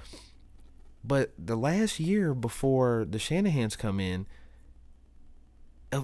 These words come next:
yeah, he took them to be four and twelve, right? But he had the best statistical year that he had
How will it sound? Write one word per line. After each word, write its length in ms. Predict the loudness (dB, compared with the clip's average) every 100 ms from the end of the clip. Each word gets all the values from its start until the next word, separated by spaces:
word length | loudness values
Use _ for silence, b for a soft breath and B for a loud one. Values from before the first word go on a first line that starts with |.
| -2
yeah, 240 | 0 0
he 160 | 0 -2
took 240 | -2 -2
them 180 | 0 0
to 160 | -2
be 220 | -4 -4 -4
four 320 | 0 0 0
and 80 | -2
twelve, 440 | -4 -6 -8 -14 -20 -18
right? 340 | -8 -4 -4 -6 b b b b b -20 -20 -20 -20 -20 -20 -20 -12
But 500 | 0 2 4 0 -4
he 360 | -12 -2 0
had 320 | 0 0 0 0
the 80 |
best 280 | 0 2 0
statistical 580 | -2 -4 -4 -4 -4 -4
year 300 | -2 0 0
that 140 | 0
he 80 | -4
had 560 | -2 -2 -2 -4 -6